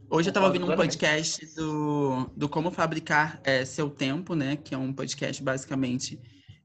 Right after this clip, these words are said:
Speaker 1: é, latino-americano. E ele fala muito sobre como criar estratégias pra ter tempo, né? Pra gente conseguir gerenciar melhor no seu tempo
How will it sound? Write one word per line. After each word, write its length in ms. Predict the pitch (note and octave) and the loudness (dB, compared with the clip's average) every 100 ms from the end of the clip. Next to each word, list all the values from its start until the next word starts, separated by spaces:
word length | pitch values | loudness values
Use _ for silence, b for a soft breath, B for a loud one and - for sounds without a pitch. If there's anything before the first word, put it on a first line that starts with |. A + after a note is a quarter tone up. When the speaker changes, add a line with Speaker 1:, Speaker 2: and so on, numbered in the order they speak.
| - | -8
Speaker 1:
é, 800 | B2 A#2+ A#2+ C3 C3+ - A#2+ B2 | -4 -2 -2 -2 -2 -2 -2 -2
latino-americano. 880 | C#3+ C#3 D3 C#3+ C#3+ C#3+ C#3+ E3 G3 B B B | 0 0 0 0 0 0 2 2 0 B B B
E 60 | D#3+ | 2
ele 120 | F#3 | 4
fala 260 | F#3+ F#3+ | 4 4
muito 280 | F#3+ F3+ F#3+ | 4 2 -2
sobre 420 | - F#3+ F3+ F#3+ - | -2 -2 -2 -6 -6
como 560 | - F#3 F#3+ A3 A3+ - - _ _ _ - | 0 4 4 2 -2 -6 -18 _ _ _ -6
criar 260 | F#3+ F#3 | 2 4
estratégias 540 | F#3 F#3+ F3+ F3+ F#3+ F#3+ | 4 2 2 2 2 -2
pra 160 | - | -2
ter 340 | G3 - A#3 - - | -2 0 -2 -4 0
tempo, 400 | F3 E3 E3 C#3+ | 4 6 4 2
né? 180 | C#3 C#3+ | 4 4
Pra 160 | D3 D3+ | 2 -2
gente 200 | D#3 - | -2 -2
conseguir 320 | E3 E3 E3 | -6 -4 -4
gerenciar 520 | E3+ F3+ F#3+ F#3+ F3 | -2 -2 -2 0 2
melhor 200 | E3+ E3 | 2 0
no 100 | E3 | 0
seu 220 | E3 D#3+ | -2 -4
tempo 540 | D3+ D3+ D3+ F#3 A3 | 0 0 0 -2 -4